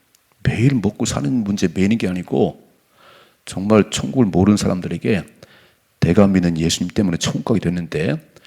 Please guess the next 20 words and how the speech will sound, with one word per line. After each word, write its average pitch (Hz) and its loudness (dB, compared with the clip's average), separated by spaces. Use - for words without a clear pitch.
그 - -6
사실을 85 -2
얘기하라는 85 -2
거예요. - -12
듣든 120 2
아니 85 -2
듣든. 85 -8
오늘 131 -2
예후의 120 6
사명은요, 107 -2
아합의 101 2
집, - -10
그 - -16
못된 82 -2
하나님의 120 0
선지자들 117 -2
죽이고 101 -2
무고한 - -2
사람 - -6
죽였던 - -4